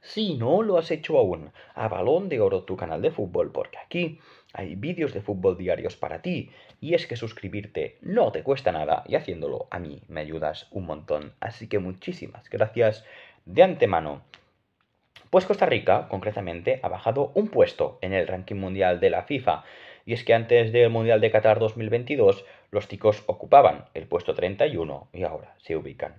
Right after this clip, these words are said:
en la casilla treinta y dos. Evidentemente, lo hecho en la Copa del Mundo influyó mucho. Si bien era complicado avanzar a los octavos de final, la goleada siete a cero ante España fue un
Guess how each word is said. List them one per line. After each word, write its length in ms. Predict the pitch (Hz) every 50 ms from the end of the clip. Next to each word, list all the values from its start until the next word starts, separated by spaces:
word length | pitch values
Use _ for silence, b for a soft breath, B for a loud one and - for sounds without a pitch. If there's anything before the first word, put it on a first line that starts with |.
| _ _
en 140 | 82 80 80
la 100 | 82 -
casilla 340 | - - - 82 78 82
treinta 300 | 78 - 78 73 73 -
y 60 | 80 85
dos. 320 | 98 90 - - - B B B B B B B B
Evidentemente, 880 | - 92 95 92 90 92 90 92 95 92 92 92 90 110 107 107 B B B B B B -
lo 200 | - 87 92 110
hecho 460 | 120 120 - 95 82 71 - - _ _ -
en 140 | 85 85 85
la 100 | 85 -
Copa 240 | 87 85 85 85
del 100 | 85 85
Mundo 380 | 85 85 85 85 87 90 - -
influyó 480 | - 95 85 82 - - 90 87 85 82
mucho. 500 | 90 117 143 131 - - - 85 - B B B B B B B B B B
Si 400 | - - - 113 104 101 98 95
bien 220 | 104 110 110 104
era 200 | 104 101 104 104
complicado 600 | 113 113 107 - 104 113 113 147 147 135 117 107 -
avanzar 380 | 87 90 87 87 90 - 98 95
a 60 | 98
los 160 | 101 101 -
octavos 340 | 104 - - 104 101 101 95
de 80 | 104 104
final, 460 | - 135 120 113 107 104 107 104 - _ _ _ _ _ _ _
la 140 | - 113 107
goleada 580 | 98 101 95 101 113 117 107 101 95 87 - -
siete 520 | - - - 160 160 156 151 - 110 104
a 60 | 104
cero 340 | - 107 98 87 85 82 -
ante 240 | - 85 90 - -
España 540 | 104 - - - 87 82 80 82 80 82 - _ _ _
fue 320 | - 123 120 - - - _ _
un 280 | - 107 107 110 110